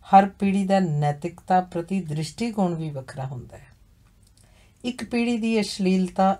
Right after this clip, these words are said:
ਅਗਲੇਰੀ ਪੀੜ੍ਹੀ ਲਈ ਪ੍ਰਵਾਨਿਤ ਅਤੇ ਪ੍ਰਚਲਿਤ ਫੈਸ਼ਨ ਬਣ ਜਾਂਦੀ ਹੈ। ਸਮਾਜ ਤੇ ਖੇਤਰ ਕੋਈ ਹੋਵੇ, ਗਲਤ ਰਾਹਾਂ ਤੋਂ ਲੰਘ ਲੰਘ ਕੇ ਕਦੇ ਵੀ ਸਹੀ ਮੰਜ਼ਿਲ 'ਤੇ ਨਹੀਂ ਪਹੁੰਚਿਆ ਜਾ ਸਕਦਾ।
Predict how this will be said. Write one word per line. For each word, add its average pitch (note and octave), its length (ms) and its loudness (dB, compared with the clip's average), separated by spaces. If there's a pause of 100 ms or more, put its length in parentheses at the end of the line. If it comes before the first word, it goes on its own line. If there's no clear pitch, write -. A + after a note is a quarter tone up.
(120)
ਅਗਲੇਰੀ F3 540 0
ਪੀੜ੍ਹੀ A3+ 380 -4
ਲਈ G#3 160 -2
ਪ੍ਰਵਾਨਿਤ E3 680 -2
ਅਤੇ E3+ 180 -6
ਪ੍ਰਚਲਿਤ D#3+ 600 -8
ਫੈਸ਼ਨ C#3 440 -6
ਬਣ C3+ 240 -6
ਜਾਂਦੀ - 440 -16
ਹੈ। - 80 -20 (800)
ਸਮਾਜ F#3+ 600 4
ਤੇ F#3+ 180 -2
ਖੇਤਰ E3+ 440 -4
ਕੋਈ E3+ 380 -2
ਹੋਵੇ, D3 320 -6
ਗਲਤ E3+ 340 -2
ਰਾਹਾਂ D#3 320 -2
ਤੋਂ D3 180 -8
ਲੰਘ D#3+ 360 -4 (500)
ਲੰਘ F#3 240 4
ਕੇ F3+ 360 -10 (480)
ਕਦੇ G#3 320 4
ਵੀ F#3 240 -2
ਸਹੀ F3 440 -2
ਮੰਜ਼ਿਲ D3 460 -4
'ਤੇ D3 160 -10
ਨਹੀਂ D#3 340 -2
ਪਹੁੰਚਿਆ D3+ 460 -6
ਜਾ B2 160 -12
ਸਕਦਾ। - 400 -16